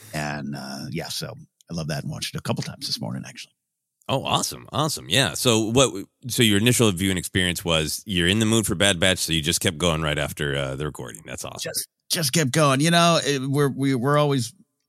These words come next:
Speaker 1: you know, we always say we are blessed to have those screeners. We, we truly are. And,
Speaker 2: Mm-hmm.
Speaker 1: uh, you know, uh, a lot of times I do wait. A lot of times it's, like, Tuesday and maybe, but I, I was like, "I'm,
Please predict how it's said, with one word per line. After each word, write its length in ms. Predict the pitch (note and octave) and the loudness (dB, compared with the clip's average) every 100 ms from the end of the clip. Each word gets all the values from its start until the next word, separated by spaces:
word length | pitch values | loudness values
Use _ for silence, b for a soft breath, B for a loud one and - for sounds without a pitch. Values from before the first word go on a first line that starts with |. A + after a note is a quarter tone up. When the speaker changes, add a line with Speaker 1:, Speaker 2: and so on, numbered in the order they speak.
| b b b b _ | b b b b _
Speaker 1:
you 80 | |
know, 120 | A#2+ G#2+ | 2 6
we 100 | B2 | 4
always 180 | A#2 | 4
say 140 | - B2 | 4 4
we 200 | A2 A2+ | 6 4
are 100 | A#2 | 4
blessed 300 | A2 A#2 - | 2 0 2
to 40 | |
have 80 | A2 | 2
those 180 | G2+ F#2+ | 2 2
screeners. 360 | D3+ C3+ B2 | 4 4 4
We, 140 | G#2 G2 | 2 2
we 120 | - G2+ | 4 6
truly 340 | - B2 F#2+ | 6 6 4
are. 260 | C#2+ F2 G2 | 2 -2 -2
And, 340 | F#2 F2+ E2+ | 0 2 2
Speaker 2:
Mm-hmm. 240 | F2 F#2+ C#2+ | 0 0 -2
Speaker 1:
uh, 160 | D#2+ C#2 - | -6 -8 -4
you 100 | G#3+ | -2
know, 200 | E2+ - | -2 -4
uh, 180 | - D2+ | -6 -6
a 60 | D#2+ | -2
lot 180 | G#2 D3 | 2 6
of 40 | |
times 200 | F#3+ F#3+ | 6 6
I 40 | E3 | 6
do 200 | B2 D3+ | 6 6
wait. 180 | A2 | 4
A 40 | F#2+ | 2
lot 60 | |
of 60 | G#2+ | 4
times 180 | A2 G2 | 6 4
it's, 160 | F2 | 2
like, 140 | F2+ E2+ | 0 0
Tuesday 600 | - G2+ F#2 F2+ E2+ E2 | 2 2 2 2 2 0
and 260 | D2+ D2 - | -4 -6 -8
maybe, 220 | F2 E2 - - | -8 -8 -12 -10
but 140 | G2 | -4
I, 280 | A2 A#2+ A2+ A2+ | 2 4 4 4
I 100 | G#2+ | 4
was 140 | G2+ | 4
like, 120 | G#2 - | 2 4
"I'm, 240 | D#3+ G3 | 4 4